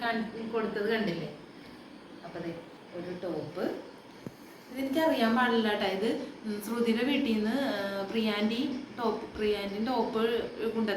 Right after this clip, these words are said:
തന്നിട്ടുണ്ടെന്ന് പറഞ്ഞു. അപ്പൊ അതില് ഇത് പ്രിയാൻ്റി കൊണ്ടു തന്നതാണ്. ഇത് സിന്തോമ ഒരെണ്ണം കൂടി എനിക്ക്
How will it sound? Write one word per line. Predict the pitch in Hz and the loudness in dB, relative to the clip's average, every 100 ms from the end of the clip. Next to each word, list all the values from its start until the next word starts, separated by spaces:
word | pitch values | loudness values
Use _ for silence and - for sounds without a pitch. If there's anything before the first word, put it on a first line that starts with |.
| 202 | 0
തന്നിട്ടുണ്ടെന്ന് | 202 190 185 180 180 | 0 -2 -2 -4 -4
പറഞ്ഞു. | 175 175 | -4 -4
അപ്പൊ | 185 | -4
അതില് | 185 190 294 - - - - - | -4 -2 -2 -4 -12 -16 -14 -6
ഇത് | 208 220 226 220 214 | 2 6 6 4 2
പ്രിയാൻ്റി | 202 180 208 269 | 2 2 2 2
കൊണ്ടു | 254 254 | 2 2
തന്നതാണ്. | 269 254 262 240 190 196 202 - - - - - - - - - 208 | 2 4 4 4 2 0 -2 -4 -10 -16 -18 -18 -20 -20 -18 -8 -4
ഇത് | 185 320 - - - - - - - - - - - - - - - | 0 2 0 -4 -14 -18 -20 -20 -20 -20 -20 -20 -20 -20 -20 -14 -6
സിന്തോമ | 254 240 240 277 | -2 0 2 2
ഒരെണ്ണം | 262 254 254 | 2 0 2
കൂടി | 277 311 | 6 8
എനിക്ക് | 311 | 8